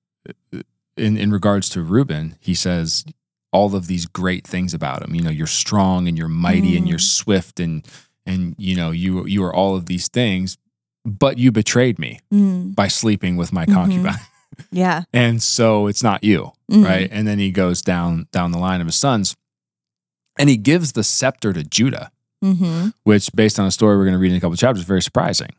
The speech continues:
Speaker 2: Yes.
Speaker 1: And, uh, we, I will actually unpack how and why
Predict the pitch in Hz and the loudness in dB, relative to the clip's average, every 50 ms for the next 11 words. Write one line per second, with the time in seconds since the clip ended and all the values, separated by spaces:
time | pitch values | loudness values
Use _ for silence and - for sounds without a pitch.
0 | _ _ - 185 170 156 147 147 160 - - - _ _ _ _ _ _ _ _ | _ _ -4 -4 -4 -4 -4 -8 -12 -14 -16 -16 _ _ _ _ _ _ _ _
1 | - 110 107 104 101 98 98 95 95 87 - - - - 90 87 82 82 - - | 0 0 2 2 0 0 -2 -2 -4 -4 -6 -8 -6 -4 -2 -2 -2 -2 -4 -6
2 | - - _ _ _ _ _ _ _ 120 120 127 131 - 120 135 139 120 98 98 | -10 -14 _ _ _ _ _ _ _ 4 4 4 4 4 2 2 2 2 2 2
3 | 107 107 - - 110 101 95 90 87 87 85 - _ _ 101 101 95 90 - - | 0 0 -2 -2 -2 0 0 0 0 -2 -4 -8 _ _ -2 -2 -2 -2 -2 -2
4 | 110 117 110 90 85 - - - _ _ _ _ _ _ - - - - 113 101 | 0 0 0 0 -4 -10 -14 -20 _ _ _ _ _ _ -12 -8 -2 0 0 0
5 | 101 98 95 92 92 92 - 95 92 92 90 87 85 82 90 87 90 90 87 85 | 2 0 0 -2 -4 -4 -6 -6 -6 -6 -6 -6 -4 -4 -2 -2 -2 -2 -4 -4
6 | 82 82 80 82 | -6 -6 -8 -10